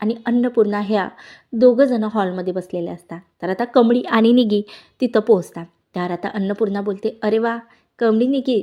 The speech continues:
तुम्ही आल्यात, या आतमध्ये या." त्यावर आता राजन बोलतो, "कमळी कशी आहेस? निगी तू कशी आहे?" त्यावर दोघी म्हणतात, "आम्ही तर छान आहे. राजन सर, तुम्ही कसं आहे?" त्यावर आता राजन बोलते की, "मी सुद्धा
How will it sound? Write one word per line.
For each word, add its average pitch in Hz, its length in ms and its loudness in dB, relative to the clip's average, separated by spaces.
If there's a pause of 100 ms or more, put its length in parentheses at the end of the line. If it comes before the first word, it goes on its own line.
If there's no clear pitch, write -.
(140)
तुम्ही 233 200 2
आल्यात, 202 420 -2 (140)
या 208 160 0
आतमध्ये 185 560 -6
या." 170 120 -8 (460)
त्यावर 180 300 -4
आता - 200 -2 (840)
राजन 208 360 0
बोलतो, 226 420 -4 (300)
"कमळी 262 220 2
कशी 262 320 -2
आहेस? 220 340 0 (380)
निगी 233 320 2 (140)
तू 277 140 0
कशी 294 300 -2
आहे?" 202 200 -4 (160)
त्यावर 190 180 -2
दोघी 190 240 0
म्हणतात, 202 360 -8 (180)
"आम्ही 208 300 -2
तर 233 160 -2
छान 190 280 -8
आहे. 185 200 -10 (360)
राजन 196 300 0
सर, 226 160 -6 (120)
तुम्ही 196 200 -2
कसं 185 280 -14
आहे?" 175 100 -16 (400)
त्यावर 185 180 -6
आता 190 200 -6
राजन 190 380 0
बोलते 185 340 -4 (440)
की, 285 100 0
"मी 277 220 6
सुद्धा 190 380 -2